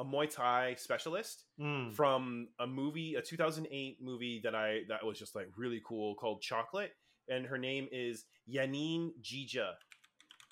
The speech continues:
Speaker 1: So you can look her, you can look her up as Jija Yanin. Yeah.
Speaker 2: Okay. She's, uh,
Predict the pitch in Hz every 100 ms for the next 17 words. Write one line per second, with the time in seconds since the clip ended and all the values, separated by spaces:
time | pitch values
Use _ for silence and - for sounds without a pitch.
0 | - _ - - _ _ _ _ _ -
1 | 135 120 - - 135 151 127 151 156 -
2 | - 139 143 151 143 135 120 107 107 -
3 | 135 139 147 143 107 107 113 113 104 92
4 | 90 - _ _ 285 294 165 139 - -
5 | _ _ _ _ _ - - 170 160 165
6 | 165 165 165 160 156 147 147 151 147